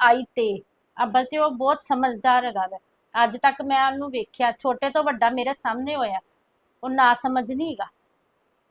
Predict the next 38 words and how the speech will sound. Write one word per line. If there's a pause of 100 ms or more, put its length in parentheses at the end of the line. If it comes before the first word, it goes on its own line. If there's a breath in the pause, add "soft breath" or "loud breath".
(360)
ਐਡਾ
ਵੱਡਾ
ਉਹ
ਬਿਜ਼ਨਸ
ਸੰਭਾਲ
ਰਿਹਾ
ਵਾ, (160)
ਇੰਨੇ
ਲੋਕਾਂ
ਨੂੰ
ਹੈਂਡਲ
ਕਰਦਾ
ਹੈ
ਬਾਹਰ,
ਤੇ
ਆਪ
ਇਹ
ਨਾ
ਸਮਝੀ
ਵਰਤੇਗਾ। (840)
ਤੂੰ
ਇਹੋ
ਜਿਹੀ
ਕੋਈ
ਟੈਨਸ਼ਨ
ਨਾ
ਲੈ (560)
ਤੇ
ਤੂੰ
ਸਿਆਣੀ
ਬਣਨਾ
ਈ। (300)
ਤੂੰ
ਮੇਰੇ
ਨਾਲ
ਵਾਅਦਾ
ਕਰ (580)
ਕਿ